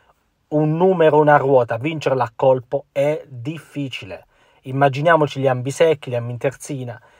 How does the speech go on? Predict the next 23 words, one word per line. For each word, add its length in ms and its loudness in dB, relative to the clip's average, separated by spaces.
E 200 0
qui 180 -2
con 160 2
questo 180 -2
servizio 480 0
sono 140 -4
arrivati 480 -2
anche 360 0
i 60 -2
terni 540 0
nella 240 0
statistica. 760 -4
Quindi 360 2
attenzione 800 2
a 60 4
seguirmi 640 0
sul 500 -4
gruppo 460 -2
privatissimo 1040 0
privé. 500 2
Il 260 -2
privé, 580 4
questo, 720 0